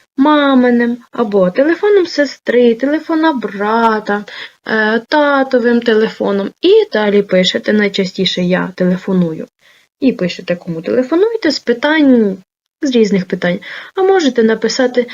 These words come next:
«Телефоную мамі для того, щоб запитати, е, щодо уроків», або «Телефоную мамі, телефоную бабусі, щоб поспілкуватися, бо ми живемо далеко». Тобто різні тексти можете написати.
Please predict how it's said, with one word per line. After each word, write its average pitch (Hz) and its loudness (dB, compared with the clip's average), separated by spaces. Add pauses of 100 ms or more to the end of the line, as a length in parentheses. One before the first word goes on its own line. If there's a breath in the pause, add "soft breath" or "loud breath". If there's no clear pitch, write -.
(200 loud breath)
«Телефоную 339 2
мамі 349 4
для 185 0
того, 220 2
щоб 196 -2
запитати, 208 -2
е, 185 2 (240)
щодо 190 0
уроків», 196 0
або 226 0
«Телефоную 302 0 (320 loud breath)
мамі, 294 4
телефоную 302 2
бабусі, 302 2
щоб 196 -4
поспілкуватися, 262 0
бо 175 -4
ми 233 2
живемо 202 -2
далеко». 165 -4 (140)
Тобто 381 -4
різні 214 -2 (360 loud breath)
тексти 170 -6
можете 160 -12
написати. 165 -14